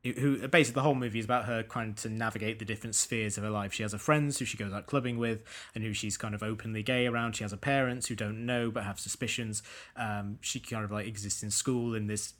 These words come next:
in-between zone where some people kind of know, some people don't. Uh, and it's just a really beautifully realised movie. Well, it's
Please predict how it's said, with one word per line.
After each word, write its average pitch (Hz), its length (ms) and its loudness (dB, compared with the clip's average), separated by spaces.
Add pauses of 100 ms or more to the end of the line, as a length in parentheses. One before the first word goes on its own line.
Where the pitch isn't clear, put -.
(400)
in-between 143 920 2
zone 143 380 4
where 117 160 2
some 127 200 0
people 120 200 -4
kind 123 340 -2
of 117 80 -6
know, 120 220 0
some 113 160 -4
people 104 380 -6
don't. 123 340 2 (360)
Uh, 123 260 8
and 131 80 2
it's 131 100 0
just - 220 0
a 135 40 0
really 135 540 4 (160)
beautifully 113 800 0
realised 107 840 0
movie. 113 260 -2
Well, 143 120 6
it's 123 180 6